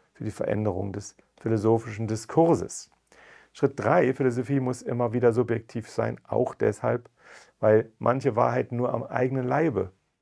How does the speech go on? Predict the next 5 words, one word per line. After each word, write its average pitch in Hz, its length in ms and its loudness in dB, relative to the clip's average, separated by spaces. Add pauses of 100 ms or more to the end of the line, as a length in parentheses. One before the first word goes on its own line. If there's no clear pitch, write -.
(120)
erfahren 98 680 -4 (420)
werden 104 540 -2
können. 101 380 0 (1000)
Ein 135 160 0
Beispiel, 123 460 0